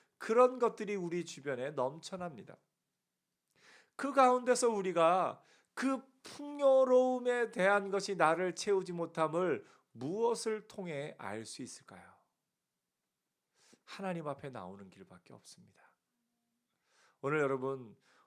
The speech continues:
모든 것 가운데 여호와 하나님 앞에서 하나님만이 나의 주인 되심을, 하나님만이 나의 하나님 되시고 내가 하나님의 백성임을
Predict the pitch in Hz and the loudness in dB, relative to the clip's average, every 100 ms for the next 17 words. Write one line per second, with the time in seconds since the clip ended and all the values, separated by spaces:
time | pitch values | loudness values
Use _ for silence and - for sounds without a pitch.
0 | _ 120 170 220 226 226 226 226 226 226 | _ 2 4 4 2 2 2 0 0 -4
1 | 220 220 214 214 196 180 165 185 190 135 | -6 -2 -2 2 2 2 0 0 0 -4
2 | - _ _ 131 180 202 220 214 202 196 | -12 _ _ 2 4 6 4 6 8 8
3 | 190 180 247 240 220 208 190 170 170 160 | 4 0 -4 -2 -2 -2 -2 -2 -2 -6
4 | 160 165 160 135 _ - - - - 254 | -2 -2 -2 -8 _ -20 -20 -8 2 6
5 | 240 240 240 240 233 220 220 214 202 196 | 8 8 6 2 6 6 6 6 6 6
6 | 190 - 196 190 180 175 - 175 185 170 | 2 -2 -4 -2 0 0 -2 0 0 0
7 | - - - - 233 233 233 233 233 226 | -4 -16 -4 4 10 10 8 8 8 8
8 | 226 220 214 214 226 220 220 214 208 220 | 8 8 10 8 8 6 6 6 4 6
9 | 214 208 208 202 214 208 202 196 185 185 | 6 8 8 6 8 6 6 4 4 2
10 | - 180 170 165 190 156 - | 0 0 0 2 4 2 -2